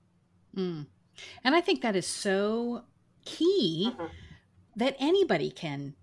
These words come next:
Speaker 2: Mm-hmm.
Speaker 1: can know
Speaker 2: Mm-hmm.
Speaker 1: if God is in something. Is there that, that joy, that welling up, that enthusiasm about doing something that doesn't fade,
Speaker 2: Mm-hmm.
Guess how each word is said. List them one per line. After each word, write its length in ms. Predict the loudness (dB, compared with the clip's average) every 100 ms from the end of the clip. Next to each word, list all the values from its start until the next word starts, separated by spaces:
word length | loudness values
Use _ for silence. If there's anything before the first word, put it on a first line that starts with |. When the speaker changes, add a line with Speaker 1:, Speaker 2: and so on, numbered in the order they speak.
| -12
Speaker 2:
Mm-hmm. 300 | -4 -4 -4
Speaker 1:
can 280 | -4 0 2
know 480 | 2 -2 -2 -4 -6
Speaker 2:
Mm-hmm. 140 | -6 -2
Speaker 1:
if 180 | -2
God 240 | 0 0 0
is 120 | -4
in 220 | -2 -2
something. 460 | -2 -4 -4 -8 -8
Is 300 | -4 -4 -2
there 260 | 0 0 0
that, 320 | 0 -2 -4 _ -20 -20 -8
that 320 | -2 0 -2 0
joy, 460 | 4 4 6 4
that 180 | 4 2
welling 360 | 2 2 2 2
up, 320 | 0 0 -2
that 260 | 0 0 0
enthusiasm 800 | -6 -4 -2 0 0 0 0 -2
about 320 | -2 -2 2
doing 260 | 2 2 -2
something 500 | -4 -4 -4 -4 -2
that 180 | -4
doesn't 340 | -2 -2 -2 -8
fade, 680 | -8 -4 -2 -2 -4 -8 -10
Speaker 2:
Mm-hmm. 160 | -8